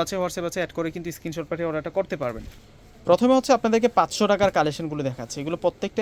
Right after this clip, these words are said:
এখন আমাদের কাছে এক পিস এক পিস করে আছে। তো যার যেটা ভালো লাগবে আপনার স্ক্রিনশট দিয়ে কিন্তু অর্ডারটা করে ফেলবেন। এটাও পাঁচশো টাকা থাকবে, ল্যাভেন্ডার কালারের মধ্যে,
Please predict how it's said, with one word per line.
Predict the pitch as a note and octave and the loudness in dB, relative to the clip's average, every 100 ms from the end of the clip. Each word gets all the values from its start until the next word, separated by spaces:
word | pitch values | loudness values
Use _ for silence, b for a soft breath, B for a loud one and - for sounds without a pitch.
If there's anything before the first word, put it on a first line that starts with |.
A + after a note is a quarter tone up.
| G#3 | -2
এখন | G#3+ F#3 | -2 0
আমাদের | D#3 E3 | 2 2
কাছে | F3 F3+ C#3 | 0 -2 -4
এক | - | -6
পিস | E3 D#3+ | -6 -6
এক | - | -8
পিস | D3+ | -6
করে | E3 D3 B2+ | -2 0 0
আছে। | - A#3 B B B - | -2 -6 B B B -8
তো | D3 | 2
যার | D3+ E3+ E3 | 4 4 0
যেটা | F3+ F3 | -2 -2
ভালো | E3+ F#3 | -2 2
লাগবে | G3+ F3+ A3 C#4+ | 2 2 0 0
আপনার | D#3 E3 D#3+ | -2 -6 -8
স্ক্রিনশট | - G3 G#3 - F#3+ | -4 -2 -2 -2 -2
দিয়ে | F3 F#3 | -2 -4
কিন্তু | F3 | -2
অর্ডারটা | D#3 D#3 E3 C#3+ | 0 0 -4 -4
করে | C3+ | -4
ফেলবেন। | C3 G#2+ - - - | -6 -16 -18 -20 -10
এটাও | D3 F#3 F3 | -4 -2 -2
পাঁচশো | C#3 E3 C#3+ | -2 -2 -4
টাকা | C3 C3+ | -4 -8
থাকবে, | A#2+ A2 | -12 -6
ল্যাভেন্ডার | C#3 D3+ E3+ E3+ D#3+ | -4 -2 0 0 -2
কালারের | D3 D3+ D#3 | -2 -2 -2
মধ্যে, | C#3+ G3+ | -4 -4